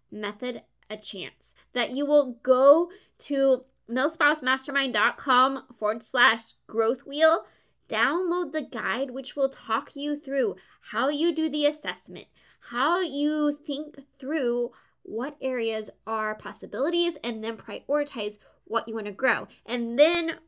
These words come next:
we're gonna go do what we talked about last week.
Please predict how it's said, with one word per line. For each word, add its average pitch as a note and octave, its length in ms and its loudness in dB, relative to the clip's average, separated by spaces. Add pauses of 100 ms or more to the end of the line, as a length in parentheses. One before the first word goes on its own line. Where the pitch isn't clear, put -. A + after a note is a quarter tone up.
we're A3+ 100 0
gonna A#3 300 -2
go A3 520 2 (120)
do C#4 560 0
what - 120 -10
we A3+ 120 -6
talked C4 480 -4
about G3 380 -2
last F#3 340 -6
week. - 240 -12